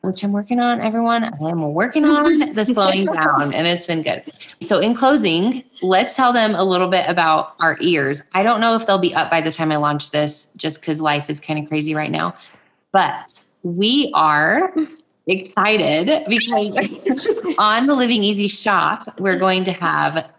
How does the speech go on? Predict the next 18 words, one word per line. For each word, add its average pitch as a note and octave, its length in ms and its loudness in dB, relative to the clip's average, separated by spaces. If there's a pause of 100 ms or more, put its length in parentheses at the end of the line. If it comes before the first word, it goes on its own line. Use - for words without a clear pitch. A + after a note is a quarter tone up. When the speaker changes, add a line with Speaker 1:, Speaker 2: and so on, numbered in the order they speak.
(100)
Speaker 1:
Mickey F3 1000 0
and F3+ 140 -4
Minnie D#3+ 300 -2
Mouse D#3 500 -4
ears D3 440 -2
for - 220 -4
your F3+ 220 -2
Disney G#3 520 -2
Speaker 2:
Mm-hmm. - 40 -6
Speaker 1:
trips. D#3+ 480 -4
Okay, E3+ 160 -2
so E3+ 120 -6
talk D#3 200 -4
a D#3+ 80 -4
little D3+ 160 -2
bit - 120 -6
about D#2 200 -2
it. - 80 -18